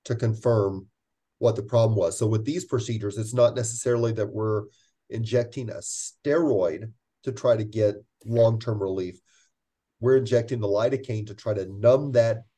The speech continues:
s-, specific joint to confirm the problem. You know, so this is different. We're not trying to give you an injection to resolve your problem for a long period of time. We're trying to use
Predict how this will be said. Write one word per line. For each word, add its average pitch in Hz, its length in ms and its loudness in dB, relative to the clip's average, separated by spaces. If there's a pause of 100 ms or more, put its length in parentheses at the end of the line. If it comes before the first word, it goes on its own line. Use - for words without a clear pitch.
(180)
s-, - 260 -20 (260)
specific 160 960 -6 (320)
joint 120 500 -4 (1080)
to - 100 -10
confirm 120 520 0
the 104 100 0
problem. - 440 -4 (540)
You 107 120 -6
know, 92 220 -6
so 113 180 -6
this 135 220 -2
is 120 80 -6
different. 113 360 0
We're 127 100 0
not 156 200 0
trying 143 300 -2
to 127 80 -2
give 120 240 -8
you 123 80 -4
an 113 80 -2
injection 113 640 -6 (400)
to 127 100 -12
resolve 127 460 4
your 113 160 0
problem 110 520 -2
for 110 120 -6
a 104 60 -2
long 107 220 -4
period 101 220 -8
of - 60 -20
time. 95 280 -4
We're 98 200 -4
trying 139 320 0
to 135 60 -2
use 120 560 -8